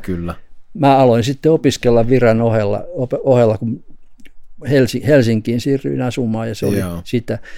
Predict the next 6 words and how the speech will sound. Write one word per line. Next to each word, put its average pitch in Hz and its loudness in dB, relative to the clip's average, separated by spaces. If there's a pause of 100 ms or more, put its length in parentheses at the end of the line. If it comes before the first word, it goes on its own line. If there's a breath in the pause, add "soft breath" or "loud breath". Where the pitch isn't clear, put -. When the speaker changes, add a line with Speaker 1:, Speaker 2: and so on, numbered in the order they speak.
(240 loud breath)
Speaker 2:
Mut 139 -4
vielä 165 6
siihen 151 2
lapsuus- 160 2
ja 147 4
nuoruusaikaan, 139 2